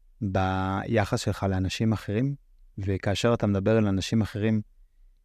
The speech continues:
ואתה מאוד שם לב לשפה שאתה משתמש בה, לרוב אנשים גם מגיבים בצורה יותר טובה,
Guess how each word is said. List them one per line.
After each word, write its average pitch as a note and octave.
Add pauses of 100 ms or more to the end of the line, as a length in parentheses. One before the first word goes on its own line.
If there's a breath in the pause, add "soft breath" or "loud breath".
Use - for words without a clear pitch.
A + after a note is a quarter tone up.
(220)
ואתה F#2+
מאוד G#2+
שם A2+
לב A2+
לשפה A2
שאתה G#2+
משתמש G#2
בה, D#3+ (680)
לרוב A2
אנשים A2
גם G#2+
מגיבים G#2+ (200)
בצורה G#2+
יותר A2
טובה, A#2